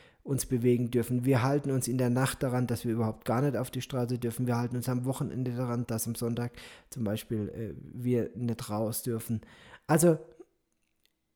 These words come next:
das ist alles kein Spaß und das macht unser Leben hier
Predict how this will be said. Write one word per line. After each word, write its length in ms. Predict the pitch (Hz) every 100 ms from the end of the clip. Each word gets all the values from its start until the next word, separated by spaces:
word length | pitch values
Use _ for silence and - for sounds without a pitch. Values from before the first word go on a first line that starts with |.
| _ _ _
das 240 | - 170 165
ist 200 | 175 -
alles 280 | 156 175 -
kein 280 | 147 135
Spaß 580 | 143 - 110 101 101 - -
und 160 | 127 127
das 180 | 135
macht 240 | 147 135 -
unser 240 | 165 143
Leben 360 | 131 147 156 160
hier 480 | - 151 151 143